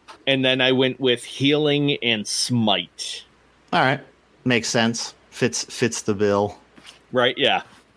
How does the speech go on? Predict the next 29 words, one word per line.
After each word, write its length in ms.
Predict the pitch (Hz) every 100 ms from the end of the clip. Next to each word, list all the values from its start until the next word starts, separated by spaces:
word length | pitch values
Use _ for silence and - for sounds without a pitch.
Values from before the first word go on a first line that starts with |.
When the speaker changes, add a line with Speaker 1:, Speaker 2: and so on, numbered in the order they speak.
| - _ - -
Speaker 1:
And, 200 | 196 170
uh, 100 | 156 151
I 140 | 180
mean, 180 | 185 196
a, 140 | 175 160
a 80 | 170
lot 300 | 170 196 226
of 60 |
the 60 | 208
ones 300 | 185 180 165
that 120 | 160
I 40 | 143
was 200 | 131 131
looking 300 | 139 151 131
at, 140 | 113
too, 260 | 147 139 135
like, 220 | 127 123
I 100 | 127
want, 380 | 123 135 147 -
like, 320 | 127 117 - _ - - _ _
Sanctify 920 | - - 147 135 139 147 - 139 135
sounded 540 | 135 - 143 135 131 -
cool, 440 | 139 135 131 131
Protection 600 | 120 107 - 135 - 135
sounded, 380 | 123 135 123 131
but 200 | - 131
those 300 | 139 143 139
were 260 | 135 135 127
all 680 | 117 120 120 117 117 110